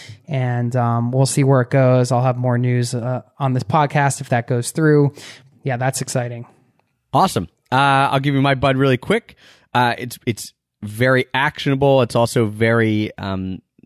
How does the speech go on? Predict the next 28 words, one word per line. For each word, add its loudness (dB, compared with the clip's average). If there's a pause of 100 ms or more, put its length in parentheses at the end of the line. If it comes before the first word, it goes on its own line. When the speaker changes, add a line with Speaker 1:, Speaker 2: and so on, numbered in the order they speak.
(140)
Speaker 2:
uh, -18
what's -10
the -20
th-, -10
like, -2
I, 0
I'll -2
be 0
able 0
to -4
tell 0
if -4
we -2
do 2
this, -2 (400)
um, 0 (100)
'cause -6
it's -12 (240)
not, -4
it's -18
with -4
numbers. 0
I -2
can't -4
think -4
of -2
the 0
word, 0